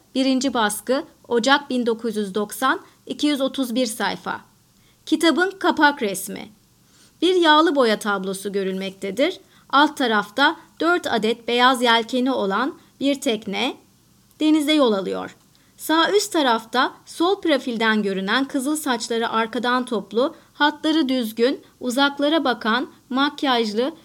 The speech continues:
beyaz fırfırlı kıyafeti omuz hizasında görünen, şık gösterişli büyük beyaz şapka giyinmiş güzel bir genç kadın. Sol tarafta kadınla aynı hizada esmer saçları soldan arkaya doğru taranmış,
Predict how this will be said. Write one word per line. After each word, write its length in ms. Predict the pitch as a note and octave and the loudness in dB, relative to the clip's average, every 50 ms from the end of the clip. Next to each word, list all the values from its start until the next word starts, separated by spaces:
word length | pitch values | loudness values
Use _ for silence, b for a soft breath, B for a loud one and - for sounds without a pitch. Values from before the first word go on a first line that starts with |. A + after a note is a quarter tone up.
| B B | B B
beyaz 400 | B3 C4 C#4+ D4+ E4 E4+ E4 - | -2 2 2 4 2 2 0 -4
fırfırlı 480 | - D#4 D#4 D4+ D4+ D#4+ D#4 D#4 D#4+ D#4+ | -2 -2 -2 0 0 0 0 0 0 0
kıyafeti 540 | - D#4+ C#4+ B3 A#3+ B3 - B3 B3 C#4 - | -2 0 0 2 0 0 0 -2 -2 -2 -2
omuz 340 | - C4 C4 D4+ E4+ E4 | -2 2 2 2 0 0
hizasında 580 | D#4 C4+ A#3+ G#3+ A3+ A3 A3 A3 A3 A3 G#3 G#3 | -2 -2 -2 -2 -2 -2 -2 -2 -4 -4 -4 -4
görünen, 500 | G3 F3+ F#3+ F#3+ F#3 F#3 F#3+ A3 B3+ E4+ B B B B B | -2 -4 -4 -4 -4 -2 -2 -2 -2 -4 B B B B B
şık 340 | - - - E4+ E4+ E4+ - | -10 -6 -4 -4 -4 -4 -2
gösterişli 760 | D4 C#4 C#4+ C#4 C#4 - C#4 B3+ C4+ C4+ - - C#4+ B3+ A3+ | 0 0 0 0 0 -2 -2 -2 0 -2 -2 -4 -4 -6 -4
büyük 260 | B3 C#4 D4+ D4+ - | -2 -4 -4 -2 -2
beyaz 380 | A#3 A#3 A#3+ B3+ C#4 C4 C4 - | 0 0 2 0 0 0 -2 -4
şapka 300 | B3+ A3+ A3 - A3+ G#3+ | -6 -6 -4 -4 -4 -4
giyinmiş 600 | G#3 F#3+ F3+ F#3 F#3+ F3+ F#3+ G3+ B3+ F4+ F#4 - b b b | -4 -4 -6 -6 -6 -6 -4 -4 -4 -4 -4 -8 b b b
güzel 400 | - C#4+ C#4 D4+ D4+ D4+ C#4+ B3 | -6 -4 -2 -2 -2 -2 0 0
bir 120 | C4+ C#4+ C4+ | 0 -2 0
genç 340 | A3+ B3 B3 B3 A#3+ - | 2 2 2 2 0 -4
kadın. 340 | - G#3 F#3 - - - - - _ _ _ _ _ b b b b b b b b | -6 -6 -6 -6 -10 -14 -14 -20 _ _ _ _ _ b b b b b b b b
Sol 280 | - - - E4+ F#4+ G4+ | -12 -4 -2 0 0 2
tarafta 560 | G4 F#4 D4 B3+ A3+ G#3 G3+ - C#4 C#4+ D4+ | 2 2 2 4 2 2 0 -2 -4 -6 -2
kadınla 440 | - C#4+ A#3+ G#3+ C#4 C4+ C#4+ D4 C4 | 0 0 0 2 2 2 2 2 2
aynı 260 | - C#4+ D4+ D4+ C#4+ | 2 0 0 2 0
hizada 680 | C4 A3+ A3 G3+ E3+ F#3 F#3+ F#3 F#3 F#3 A#3+ C4+ E4+ B B B B B | 0 0 -2 -2 -2 -2 -2 -2 -2 0 0 0 -2 B B B B B
esmer 460 | - B3+ C4+ C4+ - D4 D4+ D#4 D#4+ | 0 0 0 2 0 0 0 0 0
saçları 500 | D#4+ - C#4+ B3+ A#3+ - - A#3 A3 B3+ | 0 -2 -2 -2 -2 -2 -4 -2 -2 -2
soldan 400 | B3+ - C4 A#3 A#3 A3 C4+ C#4 | -4 -2 -2 -2 0 0 0 0
arkaya 500 | C4 A#3+ A#3+ A#3 A#3 A#3+ C4+ B3 B3+ A3+ | 2 2 0 0 0 -2 -2 -2 0 0
doğru 260 | A#3+ G#3+ G3+ F#3 F#3+ | 0 0 0 -2 -4
taranmış, 600 | - A3 G3 F#3+ F#3 F#3 F3+ F#3 G3+ C4 D4+ - | -4 -4 -4 -2 -2 -4 -4 -4 -2 -2 -2 -2